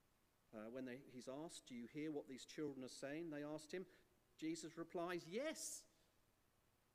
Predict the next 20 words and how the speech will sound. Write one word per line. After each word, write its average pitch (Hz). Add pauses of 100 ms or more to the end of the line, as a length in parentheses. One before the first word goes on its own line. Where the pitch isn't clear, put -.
(400)
Have 170
you 202
never 127
read, 95 (720)
'From 110
the 113
lips 127
of 190
children 135
and 107
infants, - (340)
you, 131
Lord, 107
have 110 (160)
ca-, -
have 117 (220)
called 170 (340)
forth 113 (280)
your 110 (420)
praise'?" 101